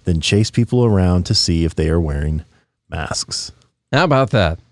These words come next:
Speaker 1: Can I get an amen and an A woman?
Speaker 2: <laughs> Praise be to him.
Speaker 1: Mm-hmm.
Speaker 2: All right. Okay, so, uh, that's, you know,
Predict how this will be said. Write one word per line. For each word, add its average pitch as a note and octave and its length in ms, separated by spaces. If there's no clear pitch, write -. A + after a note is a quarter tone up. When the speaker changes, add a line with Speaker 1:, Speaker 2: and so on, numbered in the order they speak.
Speaker 1:
Can G#2 140
I G#2 80
get G#2 120
an G#2 100
amen A#2+ 480
and G2+ 120
an G2+ 100
A G#2 140
woman? D#2+ 320
Speaker 2:
<laughs> - 220
Praise C3+ 300
be D#3 160
to C#3+ 80
him. F2 260
Speaker 1:
Mm-hmm. A2 580
Speaker 2:
All A2+ 120
right. G2 260
Okay, G3 300
so, E3 280
uh, D3 220
that's, C#3+ 640
you E3 140
know, G3+ 280